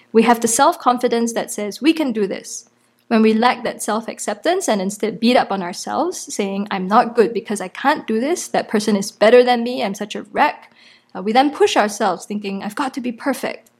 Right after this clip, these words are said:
and get tight inside. This is not a useful strategy for self-transformation.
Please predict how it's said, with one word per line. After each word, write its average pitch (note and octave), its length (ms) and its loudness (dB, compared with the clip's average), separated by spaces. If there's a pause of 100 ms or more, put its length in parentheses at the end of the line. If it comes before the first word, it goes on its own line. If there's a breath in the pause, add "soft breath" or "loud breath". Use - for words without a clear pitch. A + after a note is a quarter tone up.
(140)
and G#3 140 -2
get F3+ 160 -2
tight - 220 2
inside. - 480 -4 (880)
This C#4 120 4
is F#4+ 140 4
not D4 160 6
a G3+ 80 4
useful A3 480 4
strategy G#3 560 -2
for G#3+ 140 0
self-transformation. G3+ 1200 -2